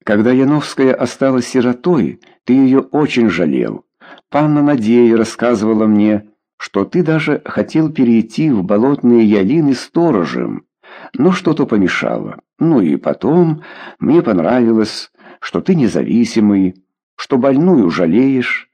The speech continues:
А раньше мне просто хотелось спросить, почему как раз в тот вечер, когда погиб Роман, девочка задержалась у Кульшей?»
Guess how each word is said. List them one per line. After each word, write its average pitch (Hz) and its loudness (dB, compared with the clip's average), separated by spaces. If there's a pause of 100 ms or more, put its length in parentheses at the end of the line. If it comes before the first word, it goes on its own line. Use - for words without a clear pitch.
(280)
А 113 -2
раньше 175 0 (220)
мне 139 0
просто 208 -2
хотелось 180 -2
спросить, - -8 (280)
почему 190 0
как - -4
раз 151 -4
в - -16
тот 117 -2
вечер, 117 -2 (420)
когда 120 0
погиб 113 -2
Роман, 117 0 (340)
девочка 135 0
задержалась 113 -2
у 156 -2
Кульшей?» 156 -2